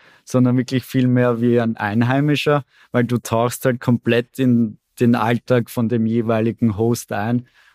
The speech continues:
und das ist ein Einblick, den man so s-, sehr selten bekommt.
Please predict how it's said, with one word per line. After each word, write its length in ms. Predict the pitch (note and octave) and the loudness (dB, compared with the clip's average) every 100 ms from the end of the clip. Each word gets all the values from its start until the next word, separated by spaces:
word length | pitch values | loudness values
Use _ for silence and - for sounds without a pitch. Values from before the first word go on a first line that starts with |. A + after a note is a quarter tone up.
| _ | _
und 100 | A#2 | -4
das 140 | A#2 A#2 | -4 -2
ist 180 | A#2 - | -6 -4
ein 120 | A#2+ | -2
Einblick, 500 | G#2+ A2 A2+ A#2+ - | 0 -2 -2 -4 -2
den 120 | A#2+ | -2
man 120 | A#2 | 0
so 260 | A2+ - A2+ | -2 -4 -4
s-, 160 | A2 - - | -6 -10 -12
sehr 260 | - A#2 | -2 -2
selten 440 | G#2+ A2 G2+ - A2 | -2 -6 -6 -4 -4
bekommt. 460 | A2+ - A2+ A#2+ | -4 -4 -4 -6